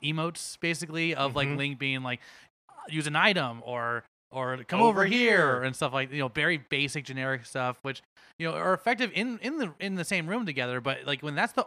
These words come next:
Speaker 1: only line of communication you have online with people,
Speaker 2: Yeah,
Speaker 1: it
Speaker 2: it's
Speaker 1: is infuriating 'cause some of
Speaker 2: Yeah.
Speaker 1: these are, these are, this is not an easy game. This is a difficult Zelda game.
Speaker 2: Yeah, and there's a frustrating difficulty spike in the third world, I would say.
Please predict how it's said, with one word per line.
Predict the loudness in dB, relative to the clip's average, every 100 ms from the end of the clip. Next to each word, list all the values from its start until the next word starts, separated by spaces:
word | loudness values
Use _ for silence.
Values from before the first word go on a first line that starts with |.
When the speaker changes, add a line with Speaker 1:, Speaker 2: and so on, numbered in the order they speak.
| -2
Speaker 1:
only | -2 -2
line | -2 -2
of | -4
communication | -4 -4 -4 -4 -6 -6
you | -8
have | -6 -4 -4 -6 -14 -20 -20 -4
online | 0 0 -2 -2 -2 -2
with | -6
people, | -8 -4 -2 -2 -4
Speaker 2:
Yeah, | -4 0 0
Speaker 1:
it | 0
Speaker 2:
it's | -2
Speaker 1:
is | -4 -6 -12 -18 _ _ -8
infuriating | -8 -8 -14 _ -20 -8 -4 -2 -2 -8 -14 -12
'cause | -2
some | 0
of | 2
Speaker 2:
Yeah. |
Speaker 1:
these | 2
are, | 2 2
these | 2
are, | 4 2 -4 -2
this | 0 2
is | 2
not | 4 4 4
an |
easy | 2 0 -2
game. | 0 -2 -4 -18 _ _
This | 0 0
is | 0
a | -2 0
difficult | 0 2 0 0 0
Zelda | 0 -2 -2 -6
game. | -8 -14 -20 -20 -4
Speaker 2:
Yeah, | 2 4 2
and | -2 0
there's | 0 2
a | 2 2 -2 -6 -10 _ _ -18
frustrating | -12 -4 -2 0 0 0 0 -2
difficulty | -4 -4 -6 -6 -8
spike | -6 -4 -4 -6
in | -12 -10
the | -12
third | -12 -8 0 0 0 -2
world, | -2 -2 -4
I | -6
would | -6
say. | -10 -10 -10